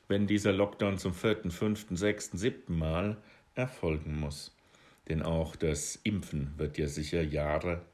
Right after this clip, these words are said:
dauern. Nun, wie ist es also mit dem Festhalten am Gehorsam Gott gegenüber?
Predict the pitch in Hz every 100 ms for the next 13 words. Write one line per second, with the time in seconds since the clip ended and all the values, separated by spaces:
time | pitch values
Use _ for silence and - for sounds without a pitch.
0 | _ 87 80 71 67 80 _ _ _ _
1 | _ _ - - - - - 147 95 85
2 | - - - 135 139 147 - 117 - 101
3 | 101 101 95 95 - 120 - - 120 107
4 | - 101 95 90 82 95 92 110 107 107
5 | 143 143 - 87 92 - 95 85 87